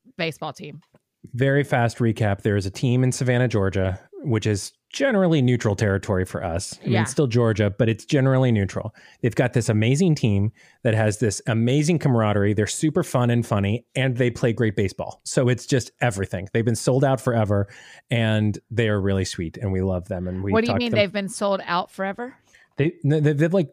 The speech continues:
Speaker 2: they, like, sell out games. They've had
Speaker 1: Yes. Okay. Thank you.
Speaker 2: Right, it's like a r-, up and, it's like a
Speaker 1: Mm.
Speaker 2: growing, awesome team.
Speaker 1: Mm.
Speaker 2: So they have two things that are awesome. One, they have Fansgiving on November thirteenth.
Speaker 1: <laughs>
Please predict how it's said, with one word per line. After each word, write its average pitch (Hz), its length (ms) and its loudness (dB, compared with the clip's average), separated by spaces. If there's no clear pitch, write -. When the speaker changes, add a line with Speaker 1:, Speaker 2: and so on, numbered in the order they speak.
Speaker 2:
they, 151 140 4
like, 139 180 2
sell 160 240 2
out 127 160 0
games. 92 300 -2
They've 120 160 0
had 117 340 -2
Speaker 1:
Yes. 160 440 -6
Okay. 156 340 -10
Thank 147 220 -16
you. 143 140 -18
Speaker 2:
Right, 127 140 2
it's - 240 0
like 127 180 2
a 117 60 4
r-, 107 220 0
up 151 200 0
and, 143 200 2
it's 139 180 0
like 131 100 2
a 120 60 2
Speaker 1:
Mm. 98 40 -10
Speaker 2:
growing, 123 420 2
awesome 113 360 0
team. 90 320 -4
Speaker 1:
Mm. 170 180 -8
Speaker 2:
So 147 160 0
they 135 160 2
have 190 340 0
two - 180 0
things 113 240 0
that 110 80 -2
are 110 100 0
awesome. 95 320 -2
One, 113 380 0
they 147 120 2
have 165 220 2
Fansgiving 131 720 0
on 107 100 2
November 110 400 2
thirteenth. 113 520 0
Speaker 1:
<laughs> 220 120 2